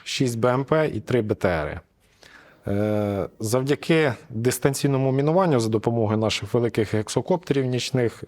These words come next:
е, певні маршрути були заміновані. З тих дванадцяти одиниць техніки, дев'ять одиниць техніки зупинилося на нашому мінуванню.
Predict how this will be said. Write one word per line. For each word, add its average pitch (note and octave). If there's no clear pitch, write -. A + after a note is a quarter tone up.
е, G2
певні C#3
маршрути B2
були A#2
заміновані. C#3
З -
тих C3
дванадцяти B2
одиниць A#2+
техніки, G#2+
дев'ять A#2
одиниць A2+
техніки A2
зупинилося A2
на G#2+
нашому A#2+
мінуванню. D3